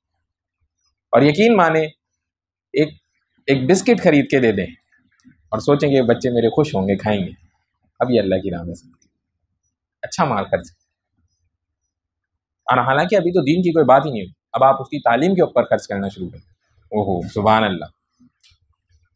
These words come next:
इसी तरह से वालिदैन, इसी तरह से अजीज़ व अकारिब, फिर उनका दर्जा यूं ही कि सबसे पहले करीबी वाले, यानी बीवी, बच्चे,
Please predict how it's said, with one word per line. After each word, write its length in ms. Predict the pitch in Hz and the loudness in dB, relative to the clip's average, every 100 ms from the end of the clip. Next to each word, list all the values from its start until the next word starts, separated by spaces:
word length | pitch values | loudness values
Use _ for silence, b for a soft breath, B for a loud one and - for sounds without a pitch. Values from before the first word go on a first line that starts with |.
| _ _ _ _ _ 784 _ _ _ _ _ _ _ _ _ _ _ _ _ _ - | _ _ _ _ _ _ _ _ _ _ _ _ _ _ _ _ _ _ _ _ -4
इसी 200 | - 247 | 2 4
तरह 220 | 202 175 | 4 4
से 100 | 160 | 4
वालिदैन, 400 | 143 127 131 139 | 4 4 4 0
इसी 240 | 135 147 220 | -2 -4 0
तरह 220 | 220 202 | 4 4
से 120 | 196 190 | 4 2
अजीज़ 300 | 156 190 214 | 2 2 4
व 40 | |
अकारिब, 440 | 190 165 165 220 220 _ _ _ _ _ _ _ _ _ _ _ _ _ _ _ _ _ _ _ _ | 4 4 4 2 -2 _ _ _ _ _ _ _ _ _ _ _ _ _ _ _ _ _ _ _ _
फिर 60 | 160 | 0
उनका 220 | 170 170 160 | 2 2 4
दर्जा 300 | 139 151 190 147 | 4 4 4 4
यूं 160 | 151 | 4
ही 120 | 190 135 | 4 2
कि 100 | 123 | -2
सबसे 260 | 151 143 160 | -2 0 2
पहले 220 | 147 147 | 4 4
करीबी 340 | 151 156 196 180 | 4 4 6 6
वाले, 240 | 127 98 95 _ _ _ _ - | 6 4 -2 _ _ _ _ -6
यानी 260 | 110 143 156 156 _ _ _ _ _ _ _ _ - | -2 -2 -4 -10 _ _ _ _ _ _ _ _ -12
बीवी, 280 | 107 117 147 | 0 4 6
बच्चे, 340 | 139 - 147 | 4 4 2